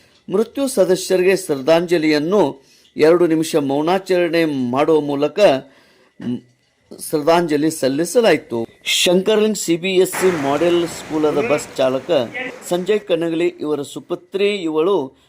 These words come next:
ಪಿ ಜಿ ನೀಟ್ ಪರೀಕ್ಷೆಯಲ್ಲಿ ದೇಶದಲ್ಲಿಯೇ ಆರನೇ ರ್ಯಾಂಕ್ ಬಂದ ಕಾರಣ ಕುಮಾರಿ ವೈಷ್ಣವಿ ಸಂಜಯ್ ಕನಗಲಿ ಇವಳಿಗೆ ಸನ್ಮಾನಿಸಿ ಗೌರವಿಸಲಾಯಿತು. ಸಂಸ್ಥೆಯು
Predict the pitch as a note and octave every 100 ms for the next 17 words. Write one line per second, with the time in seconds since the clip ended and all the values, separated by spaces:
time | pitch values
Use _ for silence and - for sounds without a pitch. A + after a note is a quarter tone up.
0 | _ - G3 F3+ A#3 A#3 F#3 G#3+ - E3+
1 | E3+ - D#3+ E3+ G3+ C3+ - _ _ -
2 | D#3 G#3+ G3+ F3 F3 E3+ F3+ G3+ D#3+ -
3 | _ _ - D#3 F3 G#3+ A3 E3+ F3+ F3+
4 | E3+ C3 D3 D#3 D#3 - C#3 C#3+ D3 G3
5 | C3+ B2+ _ _ _ _ - D#3 D#3+ D#3+
6 | D#3+ D3 C#3+ F#3 G3 G3 F#3 D#3 D3+ D#3
7 | D3+ - - _ - D3 D#3+ F#3+ E3 C3
8 | - D#3 D#3 D3+ D3 B2+ C#3 C#3 E3 E3
9 | E3+ E3 G#3+ D#3 - _ _ _ A2 C#3+
10 | F3+ G3+ G3 C4 F#3 D3+ - A2+ A2 _
11 | _ _ - - D#3 D#3+ D#3 - D3 F3
12 | D3+ B2+